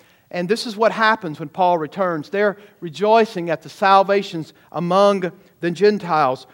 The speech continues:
what the gospel is doing. Now, I don't know if you grew up in a gospel train or not, but I did. I grew up in a home church at Bowman Baptist Church, where God was saving sinners I mean, I don't think I would be here today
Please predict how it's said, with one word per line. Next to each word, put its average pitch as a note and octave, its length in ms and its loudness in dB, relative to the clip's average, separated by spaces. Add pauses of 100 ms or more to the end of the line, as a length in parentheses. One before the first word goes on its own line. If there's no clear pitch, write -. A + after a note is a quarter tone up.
what - 120 -10
the F3+ 80 -6
gospel F#3 460 2
is D3+ 100 -8
doing. F3+ 280 0 (220)
Now, F#3 120 2
I C#4 40 6
don't A3+ 140 4
know G#3+ 140 2
if G3 140 -6
you G#3+ 100 -6
grew F3+ 300 0
up F#3 220 4
in D#3 80 -6
a D3+ 40 -4
gospel D#3+ 400 2
train F#3 340 -6
or D3 80 -4
not, D3 260 -2
but D3 80 -4
I E3 120 4
did. D#3 400 -4 (1080)
I F#3+ 140 4
grew G3 200 0
up G3 160 0
in F3 60 -2
a D#3+ 60 -2
home F#3 260 -2
church F#3+ 320 -6
at D3 100 -12
Bowman F3 300 -2
Baptist F3 360 -2
Church, - 540 -8 (480)
where - 140 -20 (140)
God A3 500 2 (120)
was - 120 -18
saving B3+ 680 -2 (120)
sinners - 800 -10 (1000)
I G3 80 -4
mean, G3+ 140 2
I G#3+ 140 6
don't C#4 140 2
think A3+ 200 -2
I G#3+ 100 6
would F#3+ 180 -2
be G#3+ 120 -2
here F3 160 -4
today C#3+ 520 -10